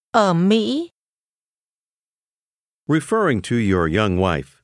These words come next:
Speaker 2: she asks, "Is she in America?"
Speaker 1: Chị ấy có ở Mỹ không?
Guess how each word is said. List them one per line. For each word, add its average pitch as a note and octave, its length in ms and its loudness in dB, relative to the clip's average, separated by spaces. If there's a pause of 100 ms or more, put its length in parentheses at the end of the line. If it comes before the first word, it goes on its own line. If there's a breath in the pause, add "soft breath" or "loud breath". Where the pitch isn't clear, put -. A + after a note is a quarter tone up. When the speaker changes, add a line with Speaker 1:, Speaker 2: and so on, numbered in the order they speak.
Speaker 2:
she A#2+ 200 -2
asks, - 600 -6 (240)
"Is D3+ 160 0
she - 140 -4
in D#3+ 120 0
America?" G#2 600 0 (3000)
Speaker 1:
Chị B3+ 180 -2
ấy B3 260 2
có D#4 140 2
ở A#3 200 2
Mỹ A3 300 0
không? D4+ 360 0